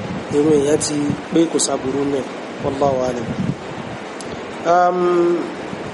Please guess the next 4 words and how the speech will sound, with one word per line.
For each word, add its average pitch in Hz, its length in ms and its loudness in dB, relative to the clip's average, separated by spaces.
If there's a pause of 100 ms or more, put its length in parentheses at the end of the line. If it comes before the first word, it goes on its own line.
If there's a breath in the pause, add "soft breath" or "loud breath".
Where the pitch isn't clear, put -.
(680)
gbígbọ́wọ́ 202 480 4
sókè 208 320 4 (420)
lẹ́yìn, 170 920 4 (760)
ah, 156 520 2